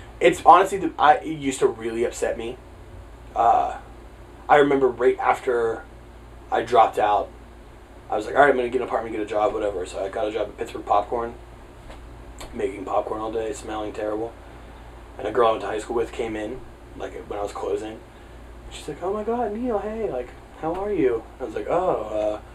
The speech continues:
uh, I just dropped out of college. I work at a popcorn store." She's like, "Oh my God, great."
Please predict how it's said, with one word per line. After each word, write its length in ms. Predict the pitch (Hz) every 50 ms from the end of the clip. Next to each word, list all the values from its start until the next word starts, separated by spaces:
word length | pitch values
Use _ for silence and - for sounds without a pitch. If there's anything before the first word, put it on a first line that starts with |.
| - - - - - -
uh, 40 | -
I 40 | 78
just 120 | 82 - -
dropped 180 | - - -
out 80 | 107 104
of 60 | 95
college. 320 | 95 113 113 127 139 135 104
I 60 | 101
work 160 | 92 98 104
at 60 | -
a 40 | -
popcorn 400 | - - 117 117 - 110 - -
store." 360 | - - - - - - - -
She's 140 | - - -
like, 160 | 110 104 - - - - - - - - - -
"Oh 100 | 190 214
my 120 | 240 247
God, 400 | 233 247 269 277 294 247 190 185
great." 320 | - 226 247 269 226 -